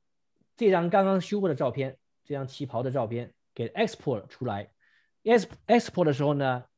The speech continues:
两次哈，第一次呢是用第一个水印，第二次 export 呢是用第二张水印，所以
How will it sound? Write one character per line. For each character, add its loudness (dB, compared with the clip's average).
两 -4
次 0
哈， 2
第 -2
一 0
次 -6
呢 2
是 -4
用 -2
第 -2
一 -8
个 2
水 -8
印， -8
第 2
二 6
次 0
export -2
呢 -4
是 -10
用 -6
第 2
二 6
张 -4
水 -14
印， -14
所 -2
以 0